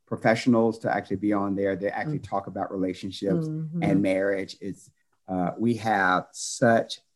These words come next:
Speaker 1: a joy in doing that. So the first season is completed and we're ramping up for season two now. Uh, that's gonna take a, a different twist, but it's still gonna be about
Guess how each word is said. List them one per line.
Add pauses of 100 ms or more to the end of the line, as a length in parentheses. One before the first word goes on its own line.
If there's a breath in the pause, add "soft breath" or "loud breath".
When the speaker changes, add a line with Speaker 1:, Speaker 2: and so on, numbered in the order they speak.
Speaker 1:
a
joy
in
doing
that.
So
the
first
season
is
completed (480)
and
we're
ramping
up
for
season
two
now. (440)
Uh,
that's
gonna
take
a, (200)
a
different
twist,
but
it's
still
gonna
be
about